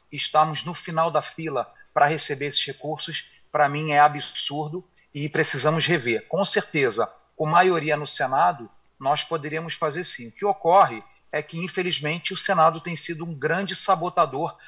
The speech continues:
da República. É um grande sabotador, né, é, de questões,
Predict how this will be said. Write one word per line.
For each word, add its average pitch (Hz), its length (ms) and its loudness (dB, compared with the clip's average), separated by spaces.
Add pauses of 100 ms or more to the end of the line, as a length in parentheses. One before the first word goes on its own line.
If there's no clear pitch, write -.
(140)
da - 100 4
República. 143 760 -2 (300)
É 139 60 2
um 156 100 0
grande 160 320 2
sabotador, 160 800 0 (200)
né, 156 260 4 (220)
é, 143 260 -4 (240)
de 135 240 -8
questões, 180 560 -4